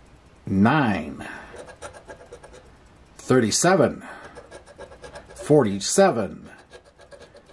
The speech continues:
And eleven. We were cursed with thirties and forties everywhere.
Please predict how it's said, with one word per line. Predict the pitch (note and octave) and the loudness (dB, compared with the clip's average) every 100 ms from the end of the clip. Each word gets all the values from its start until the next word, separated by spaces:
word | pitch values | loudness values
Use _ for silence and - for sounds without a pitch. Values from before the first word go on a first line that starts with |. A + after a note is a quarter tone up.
| - | -2
And | A2 | 2
eleven. | A2+ A2 C3 D3+ A#2 D#2+ - - - _ _ - - _ | 4 6 6 4 0 -2 -10 -16 -20 _ _ -20 -20 _
We | G2 | -6
were | F2+ | -4
cursed | F2+ - D3 - G2+ | -4 0 2 0 -4
with | F2+ | -6
thirties | - C#3 D3 A2+ | 0 2 2 0
and | G2 F#2 | -2 0
forties | E3 F3 F#2+ D#2+ | 0 2 2 0
everywhere. | D3 D#3+ F#2+ D#2 D2 | 2 2 2 -2 -8